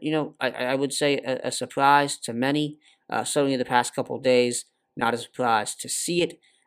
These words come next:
as we, uh, did get word, uh, was it Friday night, that, uh, Panos would not be coaching on the sidelines on Saturday, and he was indeed not.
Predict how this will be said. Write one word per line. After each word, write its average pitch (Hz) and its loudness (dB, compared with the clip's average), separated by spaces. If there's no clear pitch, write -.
as 123 0
we, 123 -2
uh, 107 -2
did 131 2
get 127 0
word, 120 4
uh, 110 -2
was 113 -6
it - -12
Friday 120 2
night, 113 -4
that, 110 -4
uh, 107 -4
Panos 127 -2
would 160 8
not 135 8
be 123 -2
coaching 120 -2
on 120 2
the 113 -4
sidelines 117 -2
on 113 -2
Saturday, 127 2
and 110 -6
he 123 -6
was 117 0
indeed 110 -8
not. 131 4